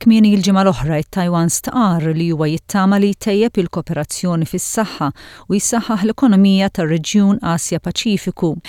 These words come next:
Dan jinkludi s-sapport tal-pajjiżi tar-reġjun biex jaċċertaw vaċċini malajr kemm jista' jkun.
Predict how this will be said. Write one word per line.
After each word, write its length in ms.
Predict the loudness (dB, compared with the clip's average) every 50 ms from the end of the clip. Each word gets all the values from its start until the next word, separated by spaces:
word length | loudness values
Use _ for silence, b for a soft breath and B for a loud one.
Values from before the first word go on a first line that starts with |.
| B B
Dan 240 | B -2 2 4 4
jinkludi 500 | 4 4 2 0 0 0 0 0 0 -2 -4
s-sapport 640 | -4 -4 -4 -6 -6 -6 -4 -2 0 0 0 -2 -6
tal-pajjiżi 680 | -6 -6 -6 -4 -4 -4 -2 -2 0 -2 -2 -2 -4 -2 -2
tar-reġjun 640 | 0 2 2 0 0 2 4 4 4 6 6 4
biex 240 | 4 2 0 -2 -2
jaċċertaw 580 | -4 -4 -4 -2 -2 -2 -2 -2 -2 -4 -4 -2 -2
vaċċini 500 | -4 -4 -4 -4 -2 0 2 4 6 6 6
malajr 320 | 4 4 4 2 2 0 0
kemm 160 | 0 0 0
jista' 320 | 0 -2 -4 -6 -8 -8
jkun. 480 | -8 -2 0 0 2 2 2 2 0